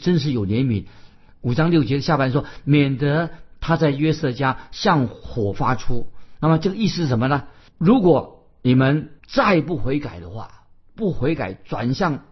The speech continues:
归向耶和华的话，那么你们就要接受惩罚了啊！在座给他们警告，给他们机会。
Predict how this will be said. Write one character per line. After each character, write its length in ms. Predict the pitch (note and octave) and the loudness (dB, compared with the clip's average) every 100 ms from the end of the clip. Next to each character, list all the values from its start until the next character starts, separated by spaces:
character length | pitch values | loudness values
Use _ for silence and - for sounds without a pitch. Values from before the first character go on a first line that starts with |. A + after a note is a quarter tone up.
| - | 0
归 120 | F#3 | 0
向 220 | E3 C#3 | 2 -2
耶 100 | A#2+ | -2
和 80 | C3 | -4
华 200 | G#2 G#2+ | -4 -4
的 60 | |
话， 280 | G2+ A#2 D2+ - - - | -4 -4 -6 -12 -20 -10
那 80 | - | 0
么 140 | B2+ B2 | 2 4
你 120 | G#2+ | 2
们 140 | A2 | 2
就 100 | A#2 | 2
要 100 | A2+ | 0
接 200 | G#2 F#2+ | 0 -4
受 180 | G#2 - | -4 -4
惩 240 | - F2 | -4 -6
罚 220 | D2+ D2+ G#2 | -6 -6 -6
了 140 | - - | -8 -12
啊！ 140 | - - | -12 -6
在 160 | C3+ | -2
座 160 | B2+ C3+ | 0 -2
给 220 | - - | -4 -6
他 80 | A2 | -4
们 80 | B2 | -4
警 160 | G#2 | -4
告， 120 | F#2+ A2 | -4 -2
给 120 | A2 | -2
他 80 | A#2 | -2
们 80 | |
机 140 | A2+ C3+ | -2 -2
会。 220 | B2+ - | -4 -6